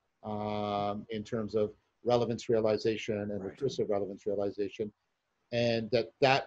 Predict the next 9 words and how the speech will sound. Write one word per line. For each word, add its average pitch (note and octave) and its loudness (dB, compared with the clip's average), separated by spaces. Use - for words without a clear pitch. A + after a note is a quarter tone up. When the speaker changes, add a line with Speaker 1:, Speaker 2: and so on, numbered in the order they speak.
Speaker 1:
and B2 0
since - -4
I, A#2 -2
I've G#2+ -4
got A#2+ 4
independent B2 0
arguments A2+ 0
published A2+ 0
elsewhere, A2+ 2